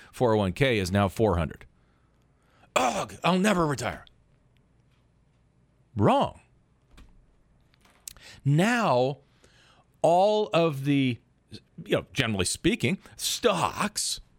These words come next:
are available twenty percent off. You get twenty percent more, which also means twenty percent more income for life on every share you buy at that time.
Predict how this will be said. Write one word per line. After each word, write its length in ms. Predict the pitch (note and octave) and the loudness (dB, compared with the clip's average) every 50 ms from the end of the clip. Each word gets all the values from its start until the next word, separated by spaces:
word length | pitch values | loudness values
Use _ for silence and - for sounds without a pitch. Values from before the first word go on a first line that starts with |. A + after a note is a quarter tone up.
| _ _ _ _ _ _ _ _ _ _ _ _ _ _ _ _ _ _ _ _ _ _ _ _ _ _ _ _ _ _ _ _ - | _ _ _ _ _ _ _ _ _ _ _ _ _ _ _ _ _ _ _ _ _ _ _ _ _ _ _ _ _ _ _ _ 2
are 140 | F3+ F3+ | 2 2
available 440 | E3+ D3+ F3 F3 E3+ E3+ D#3 D3 C3+ | 2 0 0 -2 -2 -2 0 -2 -2
twenty 260 | - - E3 E3 D#3+ | -2 0 -2 0 0
percent 380 | C#3 - C3 - - B2+ A2 G#2+ | -2 -2 -4 -4 -2 0 0 2
off. 180 | G#2 F#2+ - - | 2 0 0 0
You 60 | D#3+ | -2
get 140 | G3+ - - | -2 -2 -2
twenty 420 | - - G#3+ C4+ C#4 - D#4 C#4 | -2 0 0 0 0 0 -2 0
percent 480 | - - G3 - - F#3+ F3+ E3+ - C#3 | 2 0 0 0 0 0 0 0 0 0
more, 400 | C3 C3 C3 A#2 F#2+ F#2 A2 - - - - | 0 2 2 2 2 2 0 -2 -6 -8 -4
which 180 | - D#3+ - | -4 0 2
also 280 | G#3 F#3+ A#3 A3 - A3 | 2 2 2 2 0 0
means 260 | F#3+ F3+ D#3 C#3 - | 0 0 -2 -4 -4
twenty 260 | - - F3+ G#3 A#3+ | -2 -2 0 0 0
percent 400 | A3 G#3+ F#3+ - - F3+ F3+ D3+ | 0 -2 -2 0 0 0 0 0
more 380 | C#3+ D3 D#3 D#3 D3+ D3 - - _ - | 0 2 2 2 2 0 -2 -6 _ -2
income 920 | F#3 F#3+ G#3+ C4 D4 D4+ - - - B2+ A2+ F2 D2 E2 F#2+ G#2+ B2 D3 C#3 _ _ _ - - - - | 0 2 2 2 0 -4 -2 0 0 2 2 2 2 2 2 2 2 0 -2 _ _ _ -20 -20 -20 -20
for 260 | - - - D#3 D3+ D3 | -8 -2 2 2 2 2
life 640 | D3 D#3+ D#3+ C#3 G#2+ - - - - - - - - _ _ _ _ _ _ _ _ - | 2 0 -2 -4 -6 -8 -10 -12 -12 -14 -14 -18 -20 _ _ _ _ _ _ _ _ 0
on 140 | B2+ B2+ B2 - | 0 2 2 0
every 200 | D3 D#3 D#3+ D3+ | 0 2 2 0
share 240 | - - D#3 C#3 | 0 0 0 2
you 100 | C3 A2+ | 2 2
buy 220 | G2+ A2+ A#2 A2+ G#2 | 2 2 2 2 2
at 80 | G2 | 0
that 160 | - G2 - - | -2 -2 -2 -4
time. 160 | F#2 D2+ | -8 -10